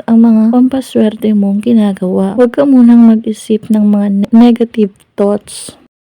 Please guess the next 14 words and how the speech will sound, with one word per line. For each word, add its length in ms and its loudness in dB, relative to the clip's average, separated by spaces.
At 240 -8
pagkatapos 960 -8
ay 80 -2
hugasan 640 -4
itong 320 -6
mabuti. 640 -4
Hugasang 480 -2
mabuti 640 -2
ang 240 -4
dalawang 560 -6
palad 480 -8
at 160 -6
saka 480 -6
pumalakpak 720 -4